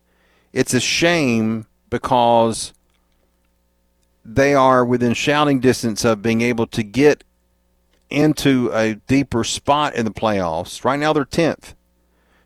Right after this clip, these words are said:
and they're pretty secure in that tenth spot. They're a game and a half behind the ninth place team, Chicago, and they're two games up on the eleventh place team, Brooklyn.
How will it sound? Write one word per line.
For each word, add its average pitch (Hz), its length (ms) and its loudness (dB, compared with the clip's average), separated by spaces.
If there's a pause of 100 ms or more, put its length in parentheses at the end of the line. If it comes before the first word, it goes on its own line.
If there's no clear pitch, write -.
and 113 100 -4
they're 120 80 4
pretty 220 240 2
secure 208 340 -2
in 170 60 2
that 123 180 0
tenth 123 220 -2
spot. 110 340 -2
They're 117 220 0
a 110 40 -2
game 127 280 -2
and 143 80 0
a 131 40 0
half 139 200 -2
behind 135 320 -2
the 113 60 0
ninth 127 360 -2
place 135 300 0
team, 143 220 0
Chicago, 135 680 0
and 123 80 2
they're 104 100 -2
two 160 200 -2
games 127 300 -2
up 127 180 2
on 117 120 2
the 113 80 0
eleventh 110 380 0
place 113 280 0
team, 107 240 -2
Brooklyn. 101 400 0